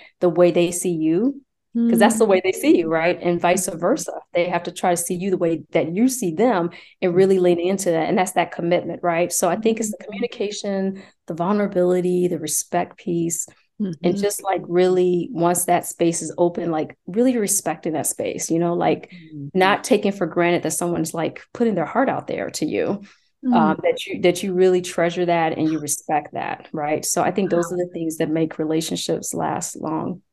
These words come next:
Speaker 2: Hmm. And I just, I can't imagine it being better timed advice than right now,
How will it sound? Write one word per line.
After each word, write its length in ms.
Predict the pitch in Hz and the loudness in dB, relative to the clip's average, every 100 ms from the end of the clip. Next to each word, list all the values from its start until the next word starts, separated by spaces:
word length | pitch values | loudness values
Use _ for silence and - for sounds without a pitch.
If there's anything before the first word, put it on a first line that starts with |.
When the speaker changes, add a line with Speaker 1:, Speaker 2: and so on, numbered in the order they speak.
| _ - | _ 0
Speaker 2:
Hmm. 540 | 240 226 214 190 185 185 | 4 6 4 2 -2 -2
And 140 | 226 220 | 2 2
I 80 | |
just, 260 | 208 220 - 214 | 2 0 -2 -4
I 80 | |
can't 320 | 208 - 226 226 | -4 0 2 4
imagine 640 | 208 196 196 196 185 180 | 2 2 0 -2 -2 -2
it 160 | 185 - | -2 0
being 320 | 190 180 180 | 0 0 0
better 460 | 170 185 180 180 175 | 0 2 4 2 -2
timed 420 | - 196 185 185 | -4 -2 0 0
advice 420 | 175 170 175 180 | 0 0 0 -2
than 180 | - 185 | -4 -2
right 180 | 170 - | 0 0
now, 320 | 165 160 214 | 0 0 0